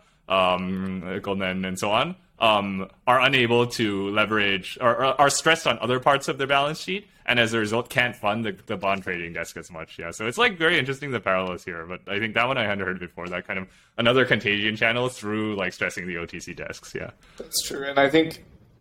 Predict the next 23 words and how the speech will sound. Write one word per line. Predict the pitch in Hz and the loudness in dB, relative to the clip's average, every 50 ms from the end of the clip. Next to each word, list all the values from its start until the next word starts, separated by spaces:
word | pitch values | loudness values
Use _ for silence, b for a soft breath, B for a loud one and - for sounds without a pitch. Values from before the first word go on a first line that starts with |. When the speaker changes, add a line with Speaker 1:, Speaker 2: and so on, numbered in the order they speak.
| _ _ _ _ _ _ _ _ _ _ - | _ _ _ _ _ _ _ _ _ _ 2
Speaker 2:
the | 147 160 156 | 2 4 6
other | - 165 170 190 180 | 6 6 6 8 6
thing | - - 190 185 180 | 6 4 2 4 4
is, | 170 160 143 131 | 4 4 4 6
like, | 131 131 131 127 - - - _ _ _ _ _ _ _ _ _ _ _ _ _ _ - - | 6 6 4 2 0 -8 -18 _ _ _ _ _ _ _ _ _ _ _ _ _ _ -4 2
from | 170 160 139 | 2 4 4
what | 135 143 143 | 6 4 6
I've | 135 135 143 165 175 180 | 8 8 8 6 6 4
heard, | 190 190 185 180 165 - - - | 4 4 4 4 2 0 -6 -20
Three | - - - - 147 143 147 139 131 | -20 -18 -8 -4 0 2 6 6 6
Arrows | 135 143 156 151 135 120 120 | 6 8 6 6 4 4 0
was | 123 - | -2 -2
a | 127 | -2
big | 120 123 127 120 123 - | 0 0 -2 -2 -2 -2
player | - 135 143 135 127 | -2 0 2 2 0
in | - - | 0 -2
the | - - - | -8 -14 -14
O | - | -14
T | - - | -14 -14
C | - - - | -14 -14 -14
markets, | - - - - - - - - - - - - | -12 -12 -12 -10 -6 -6 -6 -6 -6 -10 -10 -4
right? | - - - - - - - - _ _ _ _ - | -2 -2 -2 -2 -4 -8 -12 -18 _ _ _ _ -4
Speaker 1:
Hmm. | - 202 | -2 -2